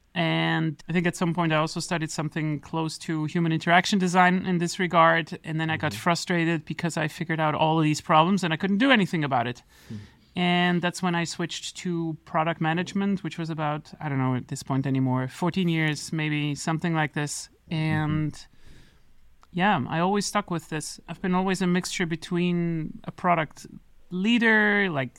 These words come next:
Speaker 1: the head of product, then back to being a product manager again. Yeah, but I think the red thread that goes through all of this is that I always loved doing product, like building something that changes something in the world. And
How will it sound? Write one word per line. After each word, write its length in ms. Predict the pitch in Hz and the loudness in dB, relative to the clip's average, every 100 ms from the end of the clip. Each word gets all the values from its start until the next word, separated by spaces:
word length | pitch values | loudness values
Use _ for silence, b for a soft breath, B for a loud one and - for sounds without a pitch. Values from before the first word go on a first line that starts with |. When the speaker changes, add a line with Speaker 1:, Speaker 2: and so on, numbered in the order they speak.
| - | -16
Speaker 1:
the 80 | - | -6
head 180 | - 180 | 0 2
of 180 | 180 - | 0 2
product, 560 | 190 180 175 160 - - | 6 6 6 0 -8 -4
then 160 | 147 | -2
back 240 | 151 151 - | 0 -2 -2
to 120 | 160 | -4
being 240 | 151 147 | 0 0
a 40 | 147 | 0
product 340 | 165 139 - | -2 -4 -2
manager 480 | 147 160 156 - 147 | 0 2 0 -2 -2
again. 440 | 143 202 185 185 - | 2 4 6 2 -2
Yeah, 260 | 170 165 151 | 0 0 0
but 160 | 175 175 | 0 -2
I 80 | 175 | 0
think 340 | 196 175 - 185 | -2 -2 -6 -10
the 160 | 175 160 | -6 0
red 200 | 175 - | 0 -2
thread 320 | - 175 165 | 0 0 2
that 160 | 165 | 0
goes 260 | 165 165 - | 0 0 0
through 180 | 185 165 | 0 2
all 160 | 165 | 4
of 80 | 170 | 2
this 220 | 160 151 | -2 -4
is 140 | 151 - | -6 -6
that 140 | 156 | -4
I 120 | 151 | -2
always 320 | 151 156 156 156 | 0 0 0 2
loved 440 | 160 147 - - | 4 4 2 -4
doing 260 | 160 156 147 | 0 2 2
product, 560 | - 143 127 - - | 2 0 0 -8 -8
like 220 | 151 143 - | -4 -4 0
building 280 | 160 156 151 | 2 2 0
something 520 | - 151 - 151 143 | 0 0 0 -2 -2
that 220 | 139 - - | -4 -8 -14
changes 400 | - 175 160 151 | -4 0 0 -2
something 420 | - 160 - 147 | -2 -4 -2 -4
in 200 | 135 147 | -2 -2
the 80 | 139 | -2
world. 460 | 131 131 127 123 - - - | -2 -2 -4 -6 -10 -14 -6
And 640 | 151 143 139 143 139 | -2 -2 -2 -2 -2